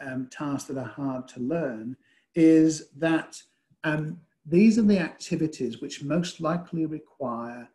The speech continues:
particular support or particular augmentation. These are the activities which likely require particular workplace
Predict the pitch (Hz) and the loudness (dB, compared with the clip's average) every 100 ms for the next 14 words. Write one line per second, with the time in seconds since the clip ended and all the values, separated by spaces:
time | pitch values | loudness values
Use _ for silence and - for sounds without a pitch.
0 | _ _ _ - 175 - 190 - 175 147 | _ _ _ -14 -12 -4 -4 -2 -4 -2
1 | 143 143 - - 156 127 104 - 135 - | -2 -6 -12 -6 -2 -2 -4 -8 -8 -8
2 | - 165 - 135 127 127 127 131 127 - | -8 -8 -6 -4 -2 -2 -2 -4 -4 -4
3 | 147 143 - 107 - - _ _ _ 180 | -4 -4 -8 -14 -16 -20 _ _ _ 6
4 | 233 262 240 170 160 - 151 143 139 135 | 6 6 4 2 -2 -4 -4 -4 -2 -2
5 | - 139 - 143 143 185 160 151 139 - | -2 -8 -8 -4 -4 -4 -4 -6 -6 -8
6 | 123 117 - - _ 180 175 - 147 143 | -10 -10 -14 -20 _ -10 -10 -8 -4 -4
7 | 131 127 - _ 135 117 117 | -2 -4 -6 _ -8 -8 -10